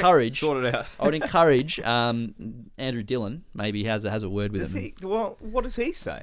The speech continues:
Speaker 1: I don't know. He's the, he'll be the C E O of the A F L.
Speaker 2: Yeah, I
Speaker 1: He's
Speaker 2: know,
Speaker 1: got
Speaker 2: but
Speaker 1: a
Speaker 2: what,
Speaker 1: bit of
Speaker 2: but what do you say? Sort
Speaker 1: I
Speaker 2: it,
Speaker 1: don't know.
Speaker 2: get a better process for your tickets.
Speaker 1: Should we talk about footy?
Speaker 2: We should.
Speaker 1: <laughs> Four massive games, four massive finals previews. Uh,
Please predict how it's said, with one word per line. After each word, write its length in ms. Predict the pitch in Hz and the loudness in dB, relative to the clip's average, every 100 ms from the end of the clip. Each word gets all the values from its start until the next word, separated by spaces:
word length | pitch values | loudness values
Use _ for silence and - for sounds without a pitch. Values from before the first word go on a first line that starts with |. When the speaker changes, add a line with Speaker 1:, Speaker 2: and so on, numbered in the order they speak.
| - | -6
Speaker 1:
I 80 | |
don't 100 | 85 | -6
know. 140 | 82 104 | -8 -8
He's 160 | 147 147 | -8 -10
the, 120 | 185 | -6
he'll 160 | 190 196 | -2 0
be 100 | 208 | 0
the 120 | 202 | -2
C 240 | - 214 | 0 2
E 40 | 185 | 2
O 100 | 175 | 2
of 60 | |
the 60 | 170 | 6
A 120 | 170 | 6
F 100 | 156 | 4
L. 120 | 175 | 2
Speaker 2:
Yeah, 60 | 226 | 6
I 40 | |
Speaker 1:
He's 60 | 226 | 10
Speaker 2:
know, 60 | |
Speaker 1:
got 100 | 233 | 8
Speaker 2:
but 60 | 165 | 8
Speaker 1:
a 40 | 175 | 4
Speaker 2:
what, 100 | 196 | 4
Speaker 1:
bit 100 | - | 2
of 60 | |
Speaker 2:
but 100 | 185 | 0
what 100 | 180 | -2
do 60 | 180 | -4
you 80 | 156 | -4
say? 280 | 170 156 | -4 -4
Sort 280 | - - 156 | -4 -2 0
Speaker 1:
I 40 | 147 | -2
Speaker 2:
it, 20 | |
Speaker 1:
don't 100 | 117 | -4
know. 100 | 120 - | -6 0
Speaker 2:
get 140 | 147 | 0
a 60 | 135 | 2
better 260 | 123 131 | 0 0
process 580 | 127 - 147 131 135 113 | -4 -4 -2 -2 -4 -6
for 140 | - | -6
your 140 | 107 98 | -6 -6
tickets. 240 | 98 - | -8 -2
Speaker 1:
Should 80 | 147 | 2
we 60 | 160 | 6
talk 120 | 202 | 8
about 160 | 185 | 8
footy? 200 | - 180 | 6 4
Speaker 2:
We 480 | 262 - - - - | 2 -2 -14 -16 -18
should. 220 | - 127 110 _ - | -8 -8 -8 _ -8
Speaker 1:
<laughs> 420 | - - - 165 | -2 -2 -2 -4
Four 280 | - - 208 | -2 2 4
massive 440 | 160 196 143 180 156 | 6 4 4 0 4
games, 460 | 160 170 170 170 - - - - | 4 4 2 -6 -12 -20 -20 0
four 180 | 190 196 | 6 10
massive 360 | 190 185 175 | 10 8 2
finals 320 | 165 156 156 147 | 4 4 4 2
previews. 680 | 143 139 135 139 139 127 120 | 2 2 2 0 -2 -2 -2
Uh, 280 | 117 113 | 0 0